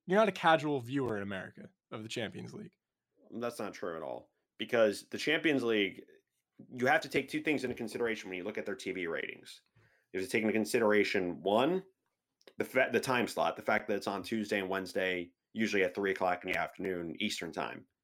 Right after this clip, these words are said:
Speaker 2: uh, when people are either just getting off of work or are in work and they're,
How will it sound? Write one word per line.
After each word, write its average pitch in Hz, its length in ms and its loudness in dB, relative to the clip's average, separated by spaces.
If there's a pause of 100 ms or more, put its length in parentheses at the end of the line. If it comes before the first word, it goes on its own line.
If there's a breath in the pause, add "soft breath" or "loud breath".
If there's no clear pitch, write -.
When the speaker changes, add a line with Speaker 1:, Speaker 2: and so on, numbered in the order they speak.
(400)
Speaker 2:
uh, 90 100 2
when 90 120 0
people 95 240 -2
are 92 80 0
either 92 180 2
just 104 200 0
getting 95 180 2
off 110 200 6
of 104 80 6
work 101 320 4
or 82 340 -2 (260)
are 80 200 0
in 95 180 0
work 85 300 0
and 85 140 -2
they're, 71 240 -2